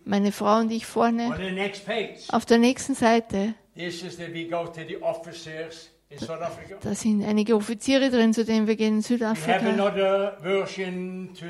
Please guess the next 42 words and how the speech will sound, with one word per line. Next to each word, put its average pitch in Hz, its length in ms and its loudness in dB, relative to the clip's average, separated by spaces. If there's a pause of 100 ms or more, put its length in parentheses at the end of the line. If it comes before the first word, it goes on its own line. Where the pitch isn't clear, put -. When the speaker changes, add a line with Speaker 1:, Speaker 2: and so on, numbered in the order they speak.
Speaker 2:
the 170 80 -8
inmates. 180 720 -6
Speaker 1:
Und 214 80 0
wir 226 80 6
haben 226 140 2
eine 220 200 0
andere 247 360 2
Version, 240 400 0
die 240 100 -8
geht 226 220 0
zu 254 100 -2
den 233 160 2
Speaker 2:
And 220 80 2
on 277 60 8
Speaker 1:
Insassen. 220 500 2
Speaker 2:
the 226 140 -2
next 247 320 -4
side, 202 260 -4 (160)
Speaker 1:
Und 226 140 -2
auf 233 100 0
dieser 240 280 2
nächsten 269 440 0
Speaker 2:
there 240 280 2
are 208 200 4
Speaker 1:
Seite, - 0 -
Speaker 2:
standing 196 580 -4
why 160 560 -2
we 170 140 -10
give 175 300 -8
the 170 80 -6
Bible 160 380 -4
Speaker 1:
da 233 160 -2
Speaker 2:
away. 220 40 0
Speaker 1:
steht 254 340 0
drinnen, 269 360 6
warum 254 340 6
wir 269 140 4
die 247 80 4
Bibel 262 320 0
verschenken. 262 720 -2
Speaker 2:
And 196 160 -4
listen, - 460 -4